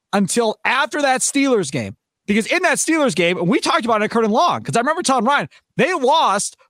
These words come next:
but man, there's a lot to like. Like, you can see this offense starting to click a little bit.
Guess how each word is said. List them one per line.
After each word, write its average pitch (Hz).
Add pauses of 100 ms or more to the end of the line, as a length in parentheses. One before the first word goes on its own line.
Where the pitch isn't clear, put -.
but 226
man, 220
there's 262
a 180
lot 196
to 269
like. 262
Like, 165
you 277
can 254
see 294
this 262
offense 220
starting 220
to 240
click -
a 220
little 160
bit. 123